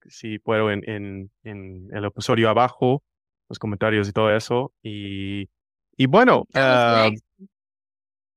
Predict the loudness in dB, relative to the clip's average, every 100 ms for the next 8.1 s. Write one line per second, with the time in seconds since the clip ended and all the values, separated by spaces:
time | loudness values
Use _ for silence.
0 | _ 4 6 6 4 -2 -2 -2 -2 -6
1 | -10 -4 -2 0 0 0 -4 -6 -4 -4
2 | -6 -6 -2 -2 -6 -10 -12 -8 -6 -6
3 | -4 -2 0 0 2 2 4 4 4 2
4 | 2 2 2 0 -4 -4 0 0 0 0
5 | -2 -2 -6 -2 -2 -2 -6 -14 _ _
6 | _ _ _ -8 -6 0 0 0 -2 0
7 | 0 2 0 -2 -10 -4 -2 -2 0 -2